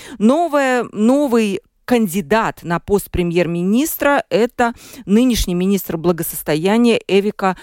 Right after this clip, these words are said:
Сылыня. То же самое новое единство. Как вам кажется, изменит ли это что-то? И зависит ли от человека, либо есть программа партии, есть там устав партии, есть,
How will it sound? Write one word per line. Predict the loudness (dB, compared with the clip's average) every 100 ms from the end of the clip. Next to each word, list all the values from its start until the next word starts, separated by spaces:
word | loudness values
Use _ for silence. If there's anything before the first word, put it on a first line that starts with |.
| -16 -12
Сылыня. | -6 0 2 2 0 -8 -14 -20 -20 -18 0
То | 2 2
же | -2
самое | -4 -2 -2 0 -2 -4
новое | -4 -2 0
единство. | 0 -2 -8 -6 -6 -8 -14 -16 -10
Как | -2 0
вам | 0
кажется, | 0 -2 -4 -4
изменит | 2 2 2 2 2 2 2
ли | 0
это | 0 -6
что-то? | -8 -8 -10 -14 -20 -20 -14
И | -14 -14 _
зависит | -2 0 2 -2 -4 -6 0
ли | 2 0 _ _ 0
от | 2 0 -6 -6
человека, | 0 0 0 -2 -4 -2 -4 -4
либо | -2 0
есть | 0 0 -2 -2 -10 -2
программа | -2 0 0 0 0 -4
партии, | -4 -4 -4 -10 -12
есть | -4 -2 0
там | 0 -2
устав | -2 0 -2 0
партии, | -2 -2 -4 -8 -8 -14 -20 -10
есть, | -6 2 4 4 0